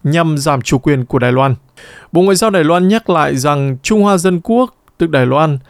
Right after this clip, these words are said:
là một quốc gia độc lập, có chủ quyền và cả Trung Hoa Dân Quốc, Đài Loan lẫn Cộng hòa Nhân dân Trung Hoa, tức Trung Quốc, đều không phụ thuộc vào nhau.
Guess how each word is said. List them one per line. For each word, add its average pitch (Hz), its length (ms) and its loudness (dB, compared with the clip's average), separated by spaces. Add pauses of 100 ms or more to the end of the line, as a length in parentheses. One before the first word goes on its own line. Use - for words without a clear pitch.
(200)
là 147 120 -2
một 160 180 0
quốc 247 140 0
gia 185 200 0
độc 147 300 -2
lập, 135 240 0 (380)
có 151 140 0
chủ 170 200 -2
quyền 135 380 0 (320)
và 156 140 -4
cả 156 160 -2
Trung 208 220 -2
Hoa 196 160 2
Dân 185 300 0
Quốc, 254 300 0 (140)
Đài 123 160 -2
Loan 147 300 0 (280)
lẫn 175 140 -2
Cộng 185 180 0
hòa 156 200 2
Nhân 175 260 0
dân 185 180 0
Trung 190 200 0
Hoa, 180 320 0 (200)
tức 185 140 -2
Trung 147 200 -4
Quốc, 208 260 2 (340)
đều 156 160 2
không 226 300 -2
phụ 151 240 -2
thuộc 127 180 -2
vào 131 100 0
nhau. 156 280 0